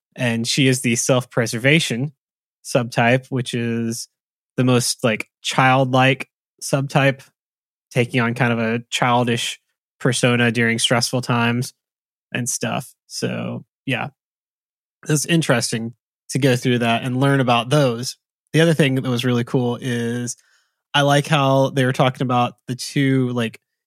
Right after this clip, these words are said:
instead of calling it, like, the helper or the giver, they call the two the befriender, because the f-, the focus of the two is this desire to be liked.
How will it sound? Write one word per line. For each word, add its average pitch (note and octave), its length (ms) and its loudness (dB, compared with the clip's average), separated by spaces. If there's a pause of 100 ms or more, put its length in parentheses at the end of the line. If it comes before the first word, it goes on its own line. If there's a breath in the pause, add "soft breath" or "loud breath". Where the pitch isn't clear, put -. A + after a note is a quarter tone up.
(120)
instead C#3+ 280 2
of C3+ 60 -4
calling C#3 320 2
it, B2 100 -4
like, A#2+ 200 -4
the B2+ 80 -8
helper C3+ 540 2
or B2+ 160 -4
the A#2 100 -4
giver, D3 540 0 (760)
they - 80 0
call C3 200 2
the B2+ 100 -2
two B2 260 2
the A#2+ 200 0
befriender, A#2+ 680 -2 (760)
because C3 200 -2
the B2 80 -2
f-, - 200 -18 (180)
the D3 100 0
focus G3+ 460 2
of C#3+ 80 0
the C#3 60 -2
two G3+ 340 2
is C3 540 0
this D3+ 160 -4
desire B2+ 460 0
to C3 100 -6
be A#2 140 -6
liked. A#2 540 -4